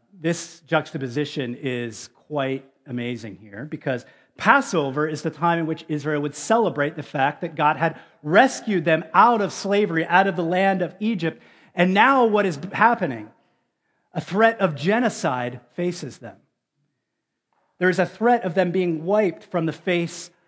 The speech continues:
of the earth. Joy of the Passover is turned to sorrow for the people of Israel. Verses twelve through fifteen. The king's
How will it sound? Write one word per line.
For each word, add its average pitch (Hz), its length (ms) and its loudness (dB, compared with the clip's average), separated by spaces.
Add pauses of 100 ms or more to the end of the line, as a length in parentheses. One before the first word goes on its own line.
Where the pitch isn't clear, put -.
(160)
of 139 160 -2
the 151 180 -2
earth. 147 300 -4 (2500)
Joy 202 380 4
of 180 80 0
the 180 60 0
Passover 147 680 2
is 139 120 -4
turned 160 420 -2
to 143 100 -8
sorrow 135 520 -4
for 123 160 -12
the 120 60 -10
people 127 580 -8
of 113 260 -6 (220)
Israel. 107 580 -12 (1400)
Verses 202 320 2
twelve 180 560 0
through 156 220 -2
fifteen. 143 580 -8
The 131 80 -6
king's 226 560 0